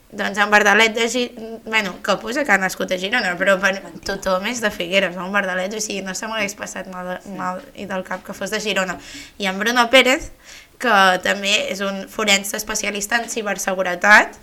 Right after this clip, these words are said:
Speaker 2: Mhm.
Speaker 1: que és de Figueres també. I a part d'això també tenim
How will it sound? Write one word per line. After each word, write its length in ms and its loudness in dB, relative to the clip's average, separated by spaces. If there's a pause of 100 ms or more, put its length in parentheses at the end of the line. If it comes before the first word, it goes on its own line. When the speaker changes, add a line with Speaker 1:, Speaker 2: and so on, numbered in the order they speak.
Speaker 2:
Mhm. 280 -12
Speaker 1:
que 100 4
és 80 4
de 100 4
Figueres 480 -6
també. 420 -18
I 80 -8
a 80 -4
part 200 0
d'això 300 2
també 480 -4
tenim 280 -10